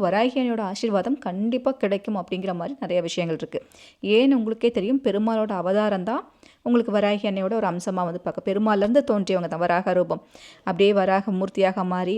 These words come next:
வராகி அன்னையிலேருந்து அப்படியே நிறைய விஷயங்கள் வந்திருக்கு. அதனால சனிக்கிழமை பெருமாள் வழிபாடு பண்றவங்க வராகி அன்னையும் சேர்த்து கும்பிடுங்க. கண்டிப்பா நல்ல குடும்பத்துல ஒரு சுபிக்ஷம் அப்படிங்கிறது உண்டாகுங்க. இப்ப இன்னைக்கு வந்து நம்ம செய்ய போற வழிபாடு என்னங்கிறதுனா, நீங்க இந்த பஞ்சமி தொடங்கி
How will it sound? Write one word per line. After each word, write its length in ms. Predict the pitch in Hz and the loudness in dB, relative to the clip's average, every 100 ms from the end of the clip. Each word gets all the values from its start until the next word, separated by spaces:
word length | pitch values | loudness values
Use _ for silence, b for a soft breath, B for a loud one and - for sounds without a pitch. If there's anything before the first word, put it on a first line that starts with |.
| - | -2
வராகி 300 | 185 190 190 185 | 0 0 0 -4
அன்னையிலேருந்து 340 | 180 185 214 | -2 -2 -2
அப்படியே 180 | 220 240 | -2 -2
நிறைய 420 | 165 190 208 269 285 | -2 -4 -6 -2 -2
விஷயங்கள் 340 | 226 214 208 180 | -2 -4 -2 -4
வந்திருக்கு. 320 | 160 - - - B B B 196 | -4 -6 -6 -8 B B B 2
அதனால 280 | 214 226 311 | 2 0 0
சனிக்கிழமை 500 | 226 254 269 294 294 285 | 0 2 4 4 4 2
பெருமாள் 340 | 226 233 233 220 | 2 4 2 2
வழிபாடு 300 | 208 202 190 | 0 0 0
பண்றவங்க 420 | 170 165 180 165 196 | -4 -2 -4 -4 -6
வராகி 340 | 156 170 175 196 | -4 -2 -2 -4
அன்னையும் 260 | 185 185 226 | -6 -6 -6
சேர்த்து 320 | - 180 202 214 | -4 -4 -4 -6
கும்பிடுங்க. 420 | 180 170 165 165 202 B B - | -6 -4 -4 -4 -8 B B 2
கண்டிப்பா 440 | 208 220 262 269 254 214 | 6 8 8 10 8 6
நல்ல 260 | 180 214 254 | 2 2 2
குடும்பத்துல 380 | 208 214 214 220 202 | 4 2 2 2 2
ஒரு 100 | 196 | 2
சுபிக்ஷம் 420 | 190 208 - 214 196 | 2 2 2 2 2
அப்படிங்கிறது 440 | 190 180 180 202 175 | 0 0 2 2 0
உண்டாகுங்க. 460 | 165 170 170 156 160 B B - | 0 0 -2 -6 -8 B B -2
இப்ப 100 | 233 226 | 2 4
இன்னைக்கு 260 | 262 302 240 | 4 4 0
வந்து 120 | 233 240 | 0 0
நம்ம 160 | 196 196 | -2 -2
செய்ய 180 | 175 185 208 | 0 0 0
போற 100 | 202 185 | 0 0
வழிபாடு 400 | 170 180 185 175 | 0 0 0 0
என்னங்கிறதுனா, 540 | 165 170 160 165 160 262 214 | -2 -2 -4 -4 -2 -2 -2
நீங்க 160 | 185 175 | -2 0
இந்த 120 | 175 - | -2 0
பஞ்சமி 400 | 208 254 302 285 285 | 2 4 4 2 2
தொடங்கி 280 | 226 226 349 | -2 0 -2